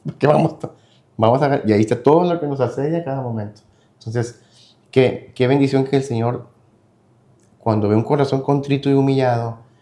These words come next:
un, un corazón necesitado de, de Jesús, Él ahí está. Él, Él nunca nos deja solos. Él ahí está, Él ahí está, Él, Él ahí, Él ahí está.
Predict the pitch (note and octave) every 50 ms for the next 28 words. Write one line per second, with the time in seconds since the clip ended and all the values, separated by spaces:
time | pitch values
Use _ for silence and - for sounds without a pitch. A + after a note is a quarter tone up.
0 | _ _ _ _ _ _ - A2+ A#2 A2+ A#2 B2+ B2+ B2 A2+ A2 - - _ B2
1 | A#2+ A#2 - C#3 C3+ C3+ C3 - B2 A#2+ B2 C3 C3 B2+ - - _ _ _ _
2 | _ _ _ _ _ _ _ _ G#2+ G#2 G#2+ G2+ G2+ G2 F#2+ - - - - G2+
3 | G2 G2 - - F#2+ F#2+ - G#2+ A2 A2+ B2 D3+ D3+ D#3+ D3+ C#3+ C3+ B2+ A#2+ -
4 | - - _ _ _ _ _ _ _ A2+ A2+ A2+ A2 - A#2 A2 A2 - B2+ B2+
5 | B2+ B2+ B2+ - _ _ _ _ _ _ _ _ _ _ _ _ - G#2+ G2 F#2+
6 | F#2+ F#2+ F#2+ - - - - - - _ _ _ _ _ _ _ _ _ _ _
7 | _ _ _ _ _ _ _ _ _ _ _ G#2+ A2+ A#2+ A2+ - - A2 A#2 A#2+
8 | B2 B2 B2 C3 C#3 C3+ C#3+ C#3+ C#3 C3+ B2 B2 B2 B2+ B2 A#2+ A#2+ A2 A2 A2
9 | G#2 - - - A#2 B2 A#2+ A2 A2+ A2+ A#2 - - - G#2+ G#2+ G#2+ - G2+ G#2
10 | G#2 G#2+ A2 G#2 G#2 - - - - A#2 A2 - - - _ _ _ _ _ _
11 | - - G#2+ A2 A#2 A2+ A2+ A2 - - _ _ _ - A#2 A2+ A2+ A#2 A#2 A2+
12 | - - - G2 G2+ -